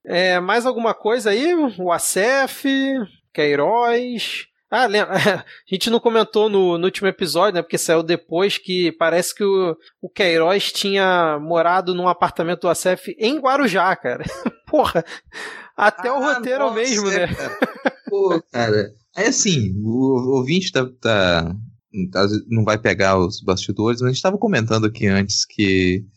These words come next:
Speaker 2: pa-, aparentemente as paródias do início dos episódios, elas começaram a ficar mais leves, ter menos xingamentos. E é porque as coisas se repetem, começa a faltar material, tá se repetindo o roteiro. É uma ausência de criatividade, cara.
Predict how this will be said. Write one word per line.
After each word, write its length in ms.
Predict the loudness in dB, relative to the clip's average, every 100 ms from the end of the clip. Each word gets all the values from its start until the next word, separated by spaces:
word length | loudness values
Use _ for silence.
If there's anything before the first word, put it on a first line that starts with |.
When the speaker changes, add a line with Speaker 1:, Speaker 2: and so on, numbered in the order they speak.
| _
Speaker 2:
pa-, 200 | -2 0
aparentemente 720 | 0 -2 0 0 0 -2 0
as 100 | -2
paródias 680 | -2 0 2 2 2 0 -2
do 80 | -2
início 380 | 0 0 -2 -4
dos 180 | -2 -2
episódios, 520 | 0 -2 0 0 2
elas 240 | 0 0
começaram 380 | 0 0 2 0
a 40 |
ficar 140 | 0 0
mais 260 | 2 0 2
leves, 680 | 2 2 2 2 0 -2
ter 140 | -2 0
menos 260 | 0 0
xingamentos. 1200 | -2 0 -2 0 2 4 4 4 2 2 0 -2 -6 _ _ -2
E 60 |
é 20 |
porque 240 | 0 0 0
as 140 | 0
coisas 240 | 0 0 0
se 100 | 0
repetem, 640 | 0 0 0 0 0 -2
começa 340 | 0 0 0 0
a 20 |
faltar 300 | 0 0 0
material, 360 | 0 0 0 0
tá 100 | 0
se 140 | 0
repetindo 800 | -2 -2 -4 -2 0 2 2 0 0
o 60 | 0
roteiro. 800 | -2 -2 0 2 2 2 -2 -10 _ _
É 60 | -2
uma 140 | 2
ausência 600 | 2 0 0 0 0 0
de 80 | -2
criatividade, 840 | 0 -2 0 0 2 4 2 0 -4
cara. 300 | -4 -4